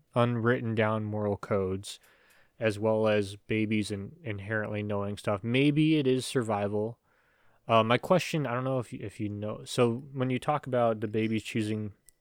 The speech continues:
the person who distributed food fairly, did the babies who got more food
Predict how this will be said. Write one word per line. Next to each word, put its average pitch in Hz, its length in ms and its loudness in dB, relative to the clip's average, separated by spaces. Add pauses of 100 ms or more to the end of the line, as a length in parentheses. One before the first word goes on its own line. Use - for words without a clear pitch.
the - 80 -4
person 110 360 -2
who 110 60 -4
distributed 107 640 -2
food 107 320 -4
fairly, 110 580 0 (460)
did 123 160 2
the 117 100 4
babies 131 540 6
who 117 140 0
got 117 320 4
more 113 340 -2
food 214 480 0